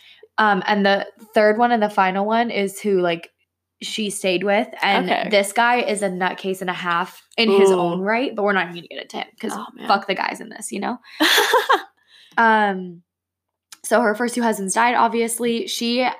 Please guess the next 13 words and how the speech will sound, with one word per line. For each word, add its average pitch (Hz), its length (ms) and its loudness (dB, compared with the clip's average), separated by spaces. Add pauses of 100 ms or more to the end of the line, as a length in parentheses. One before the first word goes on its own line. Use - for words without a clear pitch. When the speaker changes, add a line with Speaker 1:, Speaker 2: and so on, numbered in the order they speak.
(160)
Speaker 1:
has 226 320 -2
given 202 340 -2
birth 196 280 -2 (280)
to 214 120 -6
six 208 440 -4
different 294 340 -6
children, 190 540 -4 (100)
all, 190 440 4
and 202 180 -2
I 214 100 0
think 247 160 -4
she 294 120 -2
had, 220 400 0